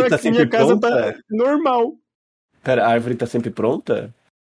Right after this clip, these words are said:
Speaker 2: Não, ela tava, só que daí ela morava no meu estúdio antes de ele ser o estúdio. Daí eu construí o
Speaker 1: Ah.
Speaker 2: estúdio, ela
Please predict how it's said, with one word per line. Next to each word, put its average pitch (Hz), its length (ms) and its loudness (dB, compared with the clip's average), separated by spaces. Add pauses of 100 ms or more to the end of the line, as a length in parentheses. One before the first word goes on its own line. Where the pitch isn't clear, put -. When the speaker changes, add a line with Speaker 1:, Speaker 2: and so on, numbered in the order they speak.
Speaker 2:
Não, 135 120 -2
ela 127 220 0
tava, 123 320 0
só 117 140 -8
que 120 100 -10
daí 117 320 -2
ela 120 160 0
morava 123 320 -2
no 123 60 -4
meu 123 140 -2
estúdio 127 440 -2
antes 135 240 -2
de 147 100 0
ele 143 160 -2
ser - 180 -8
o 147 60 2
estúdio. 127 400 -2
Daí 117 120 -2
eu 123 140 0
construí 131 380 -4
o - 20 2
Speaker 1:
Ah. - 40 -2
Speaker 2:
estúdio, 139 320 2
ela 151 240 2